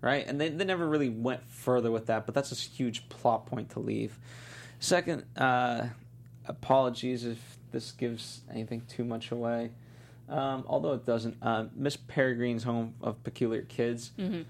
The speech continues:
Speaker 1: Uh, they're also similar to the antagonist. And I'll say the antagonist 'cause I also encompass the Man in Black, but also beyond that, where, you know, they don't fit into their skin. And in,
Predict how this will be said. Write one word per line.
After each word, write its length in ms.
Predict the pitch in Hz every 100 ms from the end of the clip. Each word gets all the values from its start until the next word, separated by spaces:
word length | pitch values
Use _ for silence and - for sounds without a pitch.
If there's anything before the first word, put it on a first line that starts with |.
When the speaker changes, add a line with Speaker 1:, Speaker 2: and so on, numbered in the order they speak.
| - -
Speaker 1:
Uh, 80 | -
they're 420 | 143 139 208 214
also 420 | - 156 151 170
similar 800 | 135 - 147 139 139 131 131 123 -
to 440 | - 127 123 120 120
the 220 | 117 -
antagonist. 640 | 110 110 98 104 113 113
And 40 | 120
I'll 60 |
say 160 | 120 127
the 120 | 117
antagonist 680 | 110 110 107 110 113 113 - -
'cause 140 | - 110
I 140 | 110
also 340 | 107 110 110 113
encompass 440 | 107 110 107 113
the 80 | 113
Man 240 | 117 110
in 100 | 110
Black, 240 | 110 160 156
but 140 | 139
also 220 | 131 -
beyond 420 | 117 117 135 147 131
that, 240 | 123 -
where, 340 | 127 123 120 - - - - - - -
you 80 | -
know, 120 | 208 - -
they 80 | 170
don't 160 | 190
fit 280 | - - -
into 160 | 151 156
their 160 | 147
skin. 480 | 120 - - 131 - - - - - - - -
And 480 | 120 123 123 120 -
in, 480 | 127 131 131 123